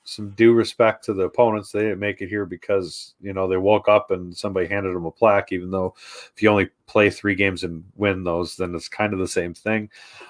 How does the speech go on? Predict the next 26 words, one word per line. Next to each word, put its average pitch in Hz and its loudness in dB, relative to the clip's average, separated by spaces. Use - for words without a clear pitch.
Um, 98 2
<laughs> 101 -6
but, - -4
uh, 107 6
poor 120 0
Holy 82 -8
Cross. - -16
<laughs> - -10
Uh, 113 4
but 117 0
we're, 143 0
we're 147 4
the 151 6
number 160 4
one 151 2
team, 120 -6
and 113 0
we 117 2
should 143 0
be 120 -2
very 104 2
confident. 85 -4
I 107 4
just, 104 -2
you 104 -4
know, 92 -4